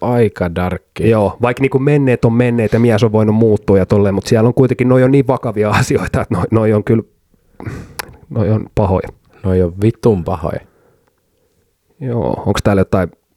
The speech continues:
Speaker 2: mitä
Speaker 1: se
Speaker 2: me
Speaker 1: mitään
Speaker 2: voitais
Speaker 1: detailejä oo.
Speaker 2: <laughs> Kuin tarkkoja detailejä sä haluut tästä?
Speaker 1: No mikä, mikä
Speaker 2: No
Speaker 1: paikka?
Speaker 2: ei täällä oo, kun oli se aika iso pommi, miksi mä puhun tolleen, kun ei toi Viivi varmaan tolleen puhu.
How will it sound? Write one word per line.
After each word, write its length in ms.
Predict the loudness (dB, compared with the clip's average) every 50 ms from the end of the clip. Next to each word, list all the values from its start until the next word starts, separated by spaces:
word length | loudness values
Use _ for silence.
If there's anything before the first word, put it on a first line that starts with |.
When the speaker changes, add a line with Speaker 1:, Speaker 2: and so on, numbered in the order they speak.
| _ _ -8
Speaker 2:
mitä 200 | -4 0 0 2 2
Speaker 1:
se 60 | 2
Speaker 2:
me 60 | 2
Speaker 1:
mitään 300 | 0 0 0 0 0 0
Speaker 2:
voitais 240 | 2 2 2 2 0
Speaker 1:
detailejä 560 | 0 -2 -2 0 0 -2 -2 -2 -2 -2 -2 -4
oo. 80 | -4 -6 -10 -18 _ -20 -20 -20 -20 -20 -14 -10 -10 -8 -8 -10 -14 -12 -10 -10
Speaker 2:
<laughs> 760 | -8 -6 -4 -2 0 0 2 2 0 0 0 -2 -2 0 0 0
Kuin 120 | 0 -2 -2 -4 -2
tarkkoja 440 | -2 -2 -2 -2 -2 0 0 0 2 0 -2
detailejä 360 | -2 0 0 0 2 2 2 0
sä 100 | 0 -2
haluut 400 | -2 0 0 2 2 0 0 -4 -6 -8
tästä? 240 | -8 -10 -12 -14 -16 -16 -16 -16 -18 -20 _ _
Speaker 1:
No 120 | -8 -6 -2
mikä, 420 | -2 -2 -2 -2 -2 -2 -2 -2 -2
mikä 180 | -4 -2 0 0
Speaker 2:
No 60 | 0
Speaker 1:
paikka? 240 | 0 -2 -2 -2 0
Speaker 2:
ei 240 | 0 0 0 0
täällä 240 | 0 0 0 2 2
oo, 60 | 0
kun 200 | 0 2 2 2
oli 180 | 2 2 0 0
se 80 | 0 0
aika 300 | 0 0 0 2 2 2
iso 240 | 2 2 2 0
pommi, 180 | 0 0 0 0
miksi 180 | 0 -2 -2 -2
mä 60 | -2
puhun 200 | 0 0 -2 0
tolleen, 320 | 0 0 0 0 -2 -2 -2
kun 100 | -2 0
ei 60 | 0
toi 140 | 2 2 2
Viivi 220 | 2 2 0 -2
varmaan 300 | -2 -2 -2 0 0 0
tolleen 200 | 0 0 0 0
puhu. 140 | 0 -2